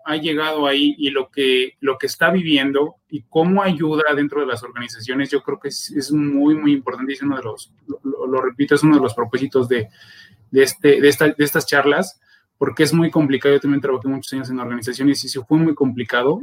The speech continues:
Y luego a lo mejor te encuentras uno o dos directores o gerentes buenos y para que te presten minutos de, de, de aprendizaje, de atención, es muy complicado. Entonces, yo tenía esa espinita desde hace mucho, mucho tiempo. Quería estar más,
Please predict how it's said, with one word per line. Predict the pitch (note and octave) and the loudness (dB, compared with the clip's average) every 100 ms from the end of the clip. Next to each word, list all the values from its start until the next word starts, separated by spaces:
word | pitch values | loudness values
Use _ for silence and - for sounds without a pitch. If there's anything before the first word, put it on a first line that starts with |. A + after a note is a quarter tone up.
| D4+ | 0
Y | C#3+ | 2
luego | C#3 D3 D#3 | 6 6 6
a | D3+ | 4
lo | |
mejor | C#3+ C3 - | 4 2 2
te | F3 | 2
encuentras | D#3 D#3 D#3+ E3 D#3+ D3 C3 - - _ _ _ | 2 2 2 4 4 2 0 -6 -12 _ _ _
uno | E3 F3 E3+ D3+ | 2 2 4 4
o | |
dos | D3 D3+ - | 4 2 0
directores | D#3 C3+ A2+ D3 C#3+ | 0 0 0 0 0
o | C3 | -2
gerentes | C3 C3+ C#3 C#3 | 0 0 0 -2
buenos | C3+ C#3+ C#3+ C#3+ E3 - - _ _ - _ _ - | 2 4 4 2 0 -4 -12 _ _ -20 _ _ -6
y | D3+ | -2
para | D#3+ D3 | -2 -2
que | D#3 | 0
te | D3+ | -2
presten | D3 E3 F#3 E3+ | -2 -2 0 0
minutos | D#3+ D#3+ D3+ D#3+ C#3 | 0 0 0 -2 2
de, | C#3+ C#3 | 0 0
de, | C#3+ C#3 C3+ C3+ C3 C3 C3 C3+ | 0 0 0 -4 -4 -4 -6 -2
de | C#3+ | -2
aprendizaje, | - C#3+ C#3 C#3 - C#3+ C#3 D3 | 0 0 0 -2 -2 -2 0 0
de | C3+ | 0
atención, | B2+ C3 A#2+ C#3+ C#3 | 0 -4 -2 0 2
es | C#3 | 2
muy | D3 C#3+ C#3+ D3 | 2 0 0 0
complicado. | D3 C3+ A#2+ A#2+ B2+ A#2+ A#2+ C3 | -2 -6 -8 -8 -4 -4 -4 -4
Entonces, | C3+ C#3+ C#3+ - _ _ - _ _ - | 0 0 0 -6 _ _ -20 _ _ 0
yo | D#3 | 2
tenía | D#3 E3 | 4 2
esa | D#3 D#3 | 2 0
espinita | - D3+ D3 C#3 | 0 4 4 4
desde | C#3 C3+ C3 | 0 0 0
hace | C3+ | 0
mucho, | C#3+ C#3+ C#3 | 2 0 0
mucho | C#3+ C3+ C3+ | -2 -2 -2
tiempo. | C#3 C3 D3 E3+ - | -4 0 0 0 2
Quería | C#3+ | 2
estar | C#3 - D3+ | 2 2 2
más, | D3+ D3 D3 - | 4 2 0 -6